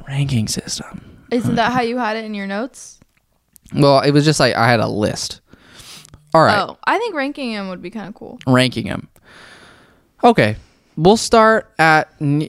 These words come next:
Speaker 1: it's, it's tough to rank 'em 'cause I have multiple, but I guess we'll just start at the bottom here. So, actually, three of 'em fought on last weekend's card, and obviously Mackenzie Dern, she's, like, one of my favorite fighters to watch 'cause she's so good on the ground, and she's
Speaker 2: Mm-hmm.
Speaker 1: been improving on the feet big time.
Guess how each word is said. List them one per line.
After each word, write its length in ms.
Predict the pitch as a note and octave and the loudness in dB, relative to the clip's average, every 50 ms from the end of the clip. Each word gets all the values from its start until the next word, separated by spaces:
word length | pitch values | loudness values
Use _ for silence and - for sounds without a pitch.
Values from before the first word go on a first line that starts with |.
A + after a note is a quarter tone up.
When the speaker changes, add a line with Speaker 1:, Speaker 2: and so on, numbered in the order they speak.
| - | 0
Speaker 1:
it's, 240 | - E3+ E3 - - | 0 0 2 2 2
it's 240 | G3+ G3+ F3 - - | 4 4 4 4 4
tough 240 | - G3 G#3 G#3+ - | 4 4 4 4 4
to 100 | - F#3+ D3+ | 2 2 4
rank 240 | D3+ D#3 E3 E3+ | 4 4 4 2
'em 100 | F3 D3 | 0 2
'cause 160 | C3 D3+ C3+ C#3 | 2 2 4 4
I 60 | C3+ | 2
have 300 | C#3 D#3+ D#3 D#3 D3 - - | 2 2 2 0 0 -2 -4
multiple, 800 | B2 A#2+ A2+ A#2 B2+ D3+ - F3+ D#3+ - F#3+ F#3+ G3 G3 - _ - | 0 2 4 6 4 6 4 2 4 6 6 6 6 4 0 _ -2
but 680 | - B2+ A#2 B2 A#2+ A#2 A2+ A2 G#2+ G2+ - - _ _ _ _ _ | 0 0 4 6 6 8 8 8 6 4 0 -4 _ _ _ _ _
I 80 | C3+ C#3 | 2 4
guess 280 | D3 D#3+ D#3+ - - - | 4 4 2 0 -4 0
we'll 140 | C#3+ D3+ | 2 2
just 260 | D3 D#3 D3 C#3 - - | 4 4 2 2 0 0
start 300 | - C3+ C3 B2+ B2+ B2 | 2 4 4 4 4 2
at 80 | - | 2
the 80 | - A2+ | 2 4
bottom 340 | A2 G#2+ G#2+ - - - E2+ | 4 4 4 2 0 -6 -8
here. 140 | - - - _ _ _ _ - - | -10 -12 -12 _ _ _ _ -10 0
So, 380 | - E3 D#3 D3+ D3 - _ _ _ - - | 4 6 6 6 4 2 _ _ _ 0 2
actually, 300 | C#3+ E3 E3+ - G3 D3+ | 2 2 2 0 -2 -2
three 340 | - - F3 F3+ A3 B3 | 0 2 2 4 6 6
of 60 | A#3+ A3 | 6 4
'em 80 | F#3 D#3 | 2 2
fought 340 | - E3 D#3 D3+ B2 C#3 | 4 6 6 6 6 6
on 140 | C#3 A#2+ A#2+ | 4 4 4
last 240 | B2 B2 B2+ C#3 - | 4 2 2 0 0
weekend's 340 | A#2 G#2+ - G#2+ G#2+ - - | -4 -2 -2 -2 -4 -2 0
card, 300 | - A2 G#2+ G#2+ A2 B2+ - - - - _ - | 2 4 4 4 2 2 -4 -16 -20 -20 _ -2
and 240 | - C#3 C3+ B2+ B2 | 0 2 2 4 4
obviously 400 | C3+ D3 D#3+ F3 E3 - F#3+ F3+ | 4 4 4 2 0 -2 -4 -2
Mackenzie 400 | E3+ D3+ - D#3+ D3+ D3 C3+ B2+ | -2 0 0 0 2 2 2 4
Dern, 260 | A#2+ B2 A#2+ A#2 A2+ | 4 6 6 4 4
she's, 180 | - - B2+ A#2 | 2 2 4 4
like, 120 | B2+ A#2 | 4 4
one 100 | B2+ B2 | 4 4
of 80 | B2 A#2 | 4 4
my 80 | A2+ | 4
favorite 220 | A2 - A2+ A#2 G#2+ | 4 4 4 4 4
fighters 240 | - A2 A2 A2 A2+ | 4 4 4 4 4
to 40 | |
watch 220 | A2 A2 G#2 - - | 4 2 2 2 2
'cause 140 | A#2 A2 - | 0 0 2
she's 160 | - A2+ - | 0 0 0
so 240 | - - C3 A#2 A2+ | 4 6 6 4 6
good 160 | G#2+ A2 G#2+ | 4 4 4
on 140 | A2 A2 A2 | 4 2 2
the 60 | - | 0
ground, 340 | - F#2 D#2 B1+ - - - G#3 G#3+ A3 G#3+ | 2 2 2 2 0 -4 -10 -12 -12 -2 0
and 120 | - C#3 | 0 2
she's 100 | C#3 C#3+ | 2 2
Speaker 2:
Mm-hmm. 80 | B2+ A#2+ | 2 2
Speaker 1:
been 80 | B2+ B2 | 2 0
improving 400 | A#2 A2 - C3+ C3 B2 A#2+ A2+ | 0 2 4 4 4 4 4 2
on 100 | A2 G#2 | 2 0
the 60 | G#2+ | 0
feet 260 | - A2+ F#2+ - F2+ | 0 -2 -2 0 0
big 180 | G#2+ A2 G#2+ - | 0 0 0 -2
time. 220 | - - - | -6 -6 -6